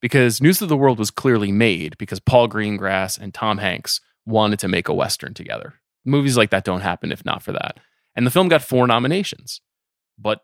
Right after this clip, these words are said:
Tom Hanks and Paul Greengrass were not recognized.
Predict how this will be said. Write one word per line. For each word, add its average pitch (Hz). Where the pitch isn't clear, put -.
Tom 113
Hanks 110
and 104
Paul 101
Greengrass 95
were 98
not 87
recognized. -